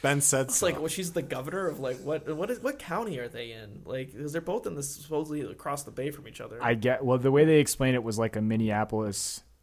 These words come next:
Speaker 3: or no, uh,
Speaker 2: It's
Speaker 3: Saint
Speaker 2: like,
Speaker 3: Paul,
Speaker 2: it,
Speaker 3: Minneapolis, right?
Speaker 2: or it's like Newark and,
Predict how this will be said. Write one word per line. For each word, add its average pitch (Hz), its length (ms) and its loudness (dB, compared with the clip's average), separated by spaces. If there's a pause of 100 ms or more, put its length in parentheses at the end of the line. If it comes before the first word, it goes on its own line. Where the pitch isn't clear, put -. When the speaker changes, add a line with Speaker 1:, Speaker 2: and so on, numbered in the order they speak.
(460)
Speaker 3:
or 135 100 6
no, 110 300 6
uh, 104 380 2
Speaker 2:
It's 98 100 -4
Speaker 3:
Saint 120 140 4
Speaker 2:
like, 117 80 0
Speaker 3:
Paul, 123 200 10
Speaker 2:
it, 113 40 8
Speaker 3:
Minneapolis, 110 600 2
right? 113 220 0
Speaker 2:
or 151 120 2
it's 143 120 -2
like 139 120 -2
Newark 147 420 0
and, 127 300 -8